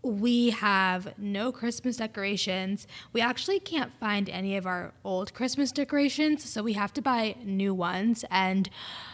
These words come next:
uh, that's just, like, a whole thing. We haven't gotten a tree, like, nothing. And Christmas is in, like, a week and a half, two weeks, so I don't really know if we're actually going to decorate, but I just have not been feeling the holidays.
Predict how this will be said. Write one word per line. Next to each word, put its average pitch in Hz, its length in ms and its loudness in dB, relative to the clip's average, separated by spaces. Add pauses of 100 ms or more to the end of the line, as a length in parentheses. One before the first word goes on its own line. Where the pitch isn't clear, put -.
(260)
uh, 247 360 4
that's 220 340 2
just, 226 240 -2
like, 208 160 -2
a 208 80 -6
whole 208 300 -4
thing. 240 680 2
We 202 80 0
haven't 185 300 -4
gotten 185 220 -6
a 190 60 -10
tree, 262 540 2
like, 180 380 -6
nothing. 202 600 0
And 180 160 -4
Christmas 311 380 -6
is 269 80 0
in, 262 160 4
like, 254 260 2 (840)
a 269 100 6
week 226 220 2
and 254 100 6
a 233 40 4
half, 196 500 2
two 220 200 -2
weeks, 226 500 -4
so 202 200 -2
I 190 80 0
don't 214 180 0
really 196 200 0
know 180 220 0
if 190 140 -8
we're 170 80 -10
actually 180 400 -6
going 185 340 -4
to - 180 -8
decorate, 170 580 -6
but - 140 -8
I - 180 -2
just 240 200 -2
have 247 200 2
not 165 260 0
been 220 160 0
feeling 190 280 -2
the 202 60 0
holidays. 170 560 -2